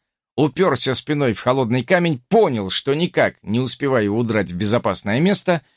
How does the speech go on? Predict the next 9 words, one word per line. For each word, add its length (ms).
обреченно 760
выругался, 800
но 200
гибельный 760
луч 520
остановился 880
в 100
двух 340
метрах 520